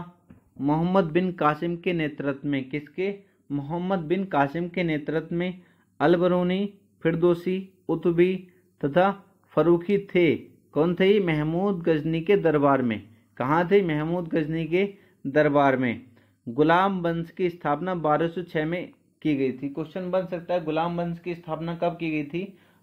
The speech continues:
बारह सौ छः में। किसने की थी? कुतुबुद्दीन ऐबक ने। कुतुब मीनार की नींव डाली थी। नींव जो डाली थी बच्चे, वो किसने डाली थी? कुतुबुद्दीन ऐबक ने।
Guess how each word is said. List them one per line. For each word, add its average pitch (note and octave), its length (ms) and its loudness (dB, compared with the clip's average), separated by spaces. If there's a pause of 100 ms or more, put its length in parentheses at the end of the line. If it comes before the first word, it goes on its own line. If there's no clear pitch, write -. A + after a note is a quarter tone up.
बारह D3+ 280 4
सौ F3 180 -8
छः D3 240 -2
में। C3+ 300 0 (1040)
किसने D#3+ 360 4
की F3 160 4
थी? G#3 200 2
कुतुबुद्दीन E3+ 800 0
ऐबक C#3+ 320 4
ने। A#2+ 240 2 (640)
कुतुब F3 280 4
मीनार F3 380 2
की E3+ 140 -4
नींव E3+ 280 2
डाली D#3 320 2
थी। F3 220 -2
नींव E3+ 280 0
जो F3+ 160 0
डाली E3+ 280 2
थी F3+ 100 -2
बच्चे, E3 280 -2
वो F3+ 100 0
किसने F3+ 340 -4
डाली E3+ 240 4
थी? G3 140 2
कुतुबुद्दीन D#3+ 720 -4 (380)
ऐबक D#3 300 4
ने। C#3 260 2